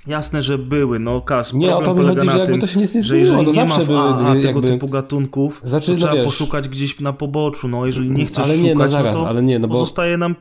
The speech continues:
Speaker 1: powrót do przeszłości,
Speaker 2: Ale
Speaker 1: no.
Speaker 2: no zaraz, no moment, no bo Kuldan jakby twierdzi, że teraz są czasy, gdzie znajdziesz w każdym gatunku jakąś grę i nie będzie z no, jakby, że wychodzą te gry po prostu w każdym gatunku. No, ale tak samo było dawniej, to się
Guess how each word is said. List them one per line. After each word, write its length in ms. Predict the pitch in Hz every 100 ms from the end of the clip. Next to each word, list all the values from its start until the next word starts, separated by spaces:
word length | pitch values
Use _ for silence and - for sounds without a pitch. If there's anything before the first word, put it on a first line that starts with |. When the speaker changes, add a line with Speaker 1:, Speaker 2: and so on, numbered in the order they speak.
| -
Speaker 1:
powrót 300 | 175 165 160
do 100 | 170
przeszłości, 600 | - 175 190 180 - 107
Speaker 2:
Ale 180 | 127 139
Speaker 1:
no. 60 | 151
Speaker 2:
no 60 |
zaraz, 340 | 147 143 107 104
no 120 | 120
moment, 420 | 131 135 113 101
no 100 | 107
bo 180 | 110 120
Kuldan 360 | - 151 147 131
jakby 200 | 117 117
twierdzi, 340 | - 135 131
że 120 | 120
teraz 320 | 113 127 123
są 160 | - 113
czasy, 340 | 117 131 135
gdzie 180 | 117 110
znajdziesz 360 | 107 117 117 113
w 280 | - 117 -
każdym 400 | 117 120 113 110
gatunku 460 | 107 120 123 123
jakąś 400 | 107 104 107 101
grę 340 | 101 104 120 127
i 80 |
nie 120 | 117 107
będzie 220 | 110 110
z 80 | -
no, 320 | 107 120 113 127 117 107
jakby, 440 | 117 107 110 113
że 100 | 110 113 - - 104 - _ _ _ -
wychodzą 420 | 117 139 131 123
te 140 | 110 104
gry 120 | 104
po 120 | 104
prostu 300 | 107 107 -
w 60 | -
każdym 280 | 110 107 104
gatunku. 380 | 98 101 95
No, 80 | 101
ale 120 | 113
tak 200 | 131 -
samo 240 | - 117 127
było 260 | 175 262 269
dawniej, 380 | 330 247 139
to 100 | 127
się 180 | 135 151